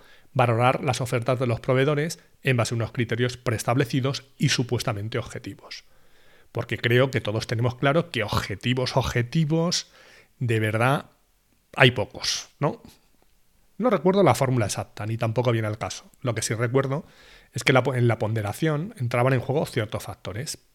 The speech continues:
entre ellos el precio, que era, como suele ser habitual, el más alto, pero con una consideración. Tenía un peso, creo que del veinte por ciento.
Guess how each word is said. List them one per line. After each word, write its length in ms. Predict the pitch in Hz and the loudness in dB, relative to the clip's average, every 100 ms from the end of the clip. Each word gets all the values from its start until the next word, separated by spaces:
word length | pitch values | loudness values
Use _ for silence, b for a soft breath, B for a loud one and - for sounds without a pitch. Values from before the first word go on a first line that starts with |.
| _ | _
entre 280 | - 120 135 | -6 -2 0
ellos 180 | 160 135 | 2 0
el 80 | 117 | -2
precio, 340 | 87 - 98 | -6 -10 -10
que 160 | - 120 | -2 0
era, 300 | 120 202 - B B B | 0 -4 -10 B B B
como 200 | - 104 | -6 -4
suele 220 | 90 113 104 | -4 -4 0
ser 160 | 127 | 2
habitual, 300 | 123 123 135 | 2 4 2
el 100 | 151 | 2
más 180 | 113 - | 0 -2
alto, 340 | 151 - 98 _ | -4 -6 -12 _
pero 220 | 196 226 | 0 0
con 160 | - 139 | 0 0
una 140 | 139 | 0
consideración. 760 | 131 120 123 107 101 - 95 - _ b b b b | 0 -2 -2 -4 -6 -12 -16 -18 _ b b b b
Tenía 260 | - 123 | -2 0
un 100 | 185 | 0
peso, 560 | - 170 - 233 - - | 0 -2 -2 -4 -6 -4
creo 280 | 143 160 185 | 0 2 2
que 100 | 131 | 0
del 240 | 113 110 | 0 0
veinte 320 | 110 135 123 113 | 2 2 0 -4
por 140 | 101 | -8
ciento. 440 | - 101 - - | -14 -20 -20 -20